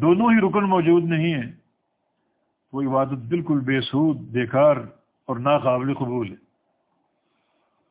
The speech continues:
تو ایک مومن کی زندگی انہی اصولوں پر قائم ہے،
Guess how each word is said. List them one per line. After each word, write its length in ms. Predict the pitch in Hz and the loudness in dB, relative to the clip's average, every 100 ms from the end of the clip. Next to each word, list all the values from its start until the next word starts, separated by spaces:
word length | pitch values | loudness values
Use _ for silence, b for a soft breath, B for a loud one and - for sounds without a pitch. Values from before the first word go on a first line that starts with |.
| _ _ _ _ _ _ _ _ _ _ _ _ _ | _ _ _ _ _ _ _ _ _ _ _ _ _
تو 60 | 127 | 0
ایک 160 | 131 127 | 0 0
مومن 400 | 127 151 170 156 | 0 2 2 2
کی 100 | 147 | 0
زندگی 640 | 151 175 185 202 110 - _ _ _ _ _ _ _ _ _ _ _ _ _ _ - | 0 2 2 0 -2 -8 _ _ _ _ _ _ _ _ _ _ _ _ _ _ -2
انہی 200 | 202 220 | 2 4
اصولوں 440 | 214 147 175 180 | 4 4 4 4
پر 120 | 165 160 | 2 0
قائم 300 | 139 127 | 0 -2
ہے، 120 | 120 | -4